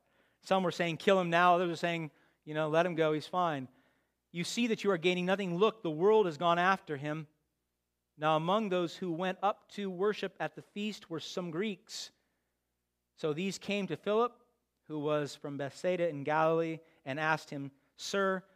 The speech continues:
we wish to see Jesus." Philip went and told Andrew. Andrew and Philip went and told Jesus. This is such a weird piece of scripture, and it's in a weird place. If we don't understand the context, it doesn't make any sense, but the context is profound.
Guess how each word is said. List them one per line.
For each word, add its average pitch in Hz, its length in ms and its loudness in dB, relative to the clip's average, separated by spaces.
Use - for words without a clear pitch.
we 208 100 -2
wish 196 240 0
to - 80 -14
see 180 240 -10
Jesus." 147 640 -8
Philip 220 340 4
went 190 160 -2
and 151 100 -12
told 170 220 2
Andrew. 214 500 0
Andrew 208 440 0
and 160 180 -4
Philip 214 340 0
went 208 260 0
and 147 160 -10
told 202 420 -2
Jesus. 147 420 -6
This 254 220 -8
is 214 120 -8
such 240 300 -8
a 185 160 0
weird 190 720 2
piece 175 180 -8
of 147 80 -10
scripture, 151 460 -6
and 220 100 4
it's 240 140 0
in 320 60 0
a 254 60 8
weird 226 440 -2
place. 214 640 -2
If 139 80 -14
we 165 80 0
don't 220 180 6
understand 202 480 2
the 165 60 -6
context, 175 500 4
it 156 60 -8
doesn't 180 200 0
make 170 180 -2
any 143 120 -6
sense, 156 340 0
but - 120 -16
the 143 60 -16
context 196 540 2
is 127 80 -18
profound. 143 540 0